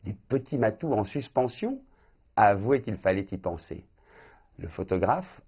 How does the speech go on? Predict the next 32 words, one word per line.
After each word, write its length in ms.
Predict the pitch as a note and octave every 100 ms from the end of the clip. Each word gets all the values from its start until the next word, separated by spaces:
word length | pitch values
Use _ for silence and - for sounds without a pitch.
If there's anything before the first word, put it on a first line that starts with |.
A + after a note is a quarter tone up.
| -
a 80 | E2
en 180 | E2+
projet, 540 | E2 - A2 F#2 G2 -
raconte 540 | G2+ F#2+ F#2 G2 F#2
le 100 | F2
journal, 540 | E2 E2+ E2+ F#2+ C#3+ C#3+ - - - -
d'utiliser 760 | G#2+ A2 A2+ A2 G2+ A2+ G#2 -
le 160 | E2+ F2
même 220 | G2+ B2+
procédé 680 | - C3 - G2 F2+ F#2 C#3
prochainement 680 | - G#2 - F#2 E2 F2 - - - -
pour 240 | G#2 -
tirer 460 | - A2+ G2+ B2 - -
le 140 | F#2
portrait 420 | F2 F#2 - -
de 120 | G#2 D#2+
tigre. 520 | - E2 E2 D#2+ - _ _ _ _ _ -
On 80 | D#2+
veut 160 | D#2+
bien 180 | D#2+ E2+
voir 240 | D#2+ F2 E2+
le 80 |
résultat, 580 | D#2+ E2+ E2+ D#2 G2 D3 - _ _ _ _
mais 160 | D#2 D2
pas 160 | D2+ D#2+
forcément 420 | D#2+ - F2 F2+
assister 420 | F2 F#2 - G2
à 60 | F2
la 80 |
prise 300 | E2 - D#2+
de 80 | G#2
vue. 280 | F#2 E2+